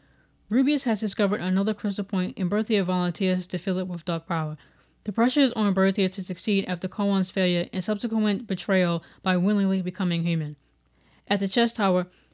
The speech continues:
Berthia rudely interrupts Ami, Mako, and Usagi's conversation about competing for fun instead of concerning themselves about winning or losing. Ami meets with an old mentor and plays him in chess as well at the tower.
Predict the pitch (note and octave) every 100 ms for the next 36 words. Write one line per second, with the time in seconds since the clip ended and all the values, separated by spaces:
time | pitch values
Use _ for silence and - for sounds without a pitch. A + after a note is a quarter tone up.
0 | - G#3+ B3 C4 G#3+ G3+ A3 A3 G#3 G#3
1 | G3+ F3+ - F#3+ G3 G3+ G#3 F#3+ F#3 F#3
2 | F#3+ F#3+ F3+ F3 F#3+ F#3 F#3+ - F3+ F3
3 | E3 F3 F3+ F3+ F3+ F3+ E3 F3+ - F#3+
4 | F3+ F3+ F3 F3 - F3 F3 F3+ G3+ F#3
5 | - F#3 - G#3 G#3+ G3 F3+ F#3 E3+ F#3
6 | F3+ F3+ F3 F3 F3+ F3 E3+ D#3+ D#3+ D#3
7 | _ _ _ _ _ _ _ G#3+ B3+ C4+
8 | A#3+ A3+ G#3+ G3 F#3+ G3+ F#3+ F#3+ G3+ F#3
9 | F#3 F#3 - G3 F#3+ G3 F#3 F3 - F3+
10 | F3 - G3 F3 F3+ F#3 F#3+ F3+ E3+ F3
11 | D#3+ D#3